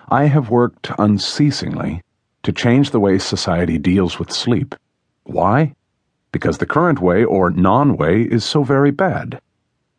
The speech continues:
For a number of years, I helped lobby the U S Congress at least to take a look at the problem. It responded in nineteen ninety by creating the National Commission on Sleep Disorders Research, of which I was named chairman.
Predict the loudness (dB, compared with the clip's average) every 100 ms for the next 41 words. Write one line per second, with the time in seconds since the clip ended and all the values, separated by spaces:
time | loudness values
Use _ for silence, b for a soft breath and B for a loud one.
0 | _ _ _ _ _ -4 2 2 2 2
1 | 2 0 -2 -2 -2 0 2 2 2 2
2 | 2 2 2 2 0 -2 0 0 -2 -4
3 | -6 0 2 2 0 -2 0 0 0 0
4 | -4 -4 -2 -2 -2 -8 -10 _ _ _
5 | _ _ _ -2 -2 -2 2 4 4 4
6 | 4 4 2 2 2 4 4 4 2 2
7 | -2 0 2 2 2 2 2 2 0 0
8 | -2 2 0 0 0 0 0 -4 -4 -2
9 | -2 -4 -2 0 0 0 -2 -2 -2 -2
10 | -4 -10 -14 B B B B -4 -2 -2
11 | 0 0 0 0 0 0 0 0 0 -4